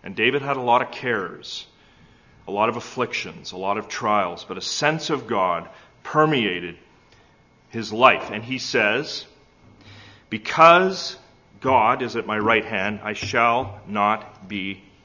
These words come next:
shaken." Now, in Scripture, the right hand, the right hand is normally the place of strength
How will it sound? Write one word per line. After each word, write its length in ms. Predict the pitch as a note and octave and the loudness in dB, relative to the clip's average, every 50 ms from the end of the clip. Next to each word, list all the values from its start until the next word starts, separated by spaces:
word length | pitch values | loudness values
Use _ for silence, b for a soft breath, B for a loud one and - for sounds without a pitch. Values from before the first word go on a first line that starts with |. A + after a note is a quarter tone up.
| _ _ _ _ _ _ _ | _ _ _ _ _ _ _
shaken." 440 | - - - - C#3 C#3 C3+ - E2+ | -14 -10 -4 -2 -2 -2 -2 -4 -6
Now, 160 | F#2+ G#2 G#2+ | -2 -2 0
in 80 | A#2 A#2+ | 0 -2
Scripture, 500 | A#2 - - - G3+ G3+ - - E3 C3+ | -4 -6 0 0 0 0 0 -2 -2 -2
the 120 | B2 A#2+ | 0 0
right 340 | G#2 G#2 A2 C3+ G3 A3+ A3 | -2 -2 -2 -2 -2 -2 -4
hand, 580 | - E3+ F3+ E3 D3+ B2 F2 E2+ E2 F2 A#2 C3 - - - B B B B B B B B B B | -6 -10 -8 -8 -8 -8 -8 -10 -10 -14 -16 -18 -20 -20 -20 B B B B B B B B B B
the 100 | - A2+ | -4 -2
right 240 | A#2 C3+ F3+ A3+ - | 2 2 2 0 0
hand 500 | - E3+ G3+ F#3+ D#3 A#2+ G#2 G2+ G#2+ G#2+ B B B B B | -6 -6 -4 -2 -2 0 -2 -2 -4 -8 B B B B B
is 220 | - C3 C3 - | -4 -2 -2 -2
normally 460 | C3+ C#3 D3+ E3+ F3+ F3+ E3+ E3 D3 C3+ | -2 2 2 2 2 2 0 0 0 -2
the 100 | C3 A#2 | -2 -6
place 420 | - - - D3 C#3 C#3+ C3+ - | -8 -8 -6 -4 -4 -4 -4 -8
of 220 | - - A#2 A2 - | -6 -6 -6 -6 -6
strength 1000 | - - - - - - - - B2 A#2 A#2 C3 D#3+ F#3 F#3+ - - - - - | -8 -8 -6 -6 -6 -8 -8 -6 -2 0 0 0 -2 -4 -10 -14 -20 -20 -20 -20